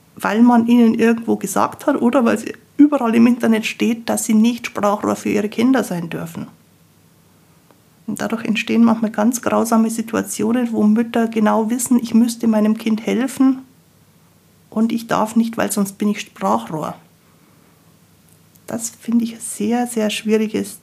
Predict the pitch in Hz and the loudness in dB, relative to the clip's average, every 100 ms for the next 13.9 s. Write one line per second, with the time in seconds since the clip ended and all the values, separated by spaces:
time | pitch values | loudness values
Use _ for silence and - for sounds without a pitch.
0 | - 214 220 233 220 208 - - 262 247 | -8 0 2 2 0 -6 -6 -6 -2 0
1 | 240 - 226 - - 220 - - _ _ | 0 0 -2 -2 -2 -2 -4 -18 _ _
2 | _ _ _ _ 202 - 208 202 240 240 | _ _ _ _ -4 0 -2 2 4 6
3 | 233 226 - - _ _ - 202 220 - | 4 4 -4 -20 _ _ -2 -2 -2 -10
4 | - _ _ _ 233 220 220 233 208 202 | -20 _ _ _ 0 4 2 2 2 2
5 | 202 202 233 233 196 202 - - 196 196 | 2 2 2 2 -2 -2 -6 -4 -2 0
6 | 202 190 196 214 214 202 208 208 214 220 | 0 2 2 2 2 2 2 2 -2 2
7 | 226 226 185 226 - - - - - - | 4 4 2 0 -4 -18 -20 -20 -20 -20
8 | _ _ _ _ _ _ _ _ - _ | _ _ _ _ _ _ _ _ -20 _
9 | _ - _ _ _ _ 208 196 226 262 | _ -20 _ _ _ _ 0 0 2 2
10 | 254 277 277 - - - - - 269 294 | 6 4 4 -2 -14 -20 -12 0 2 2
11 | - 233 233 - - - - 220 226 226 | -2 -2 -4 -8 -14 -16 -8 -6 -4 -4
12 | 226 - 233 - 208 208 - - _ _ | -6 -4 -4 -4 -6 -6 -12 -20 _ _
13 | - 220 214 214 214 - 123 - | -6 -2 0 0 0 0 -2 -4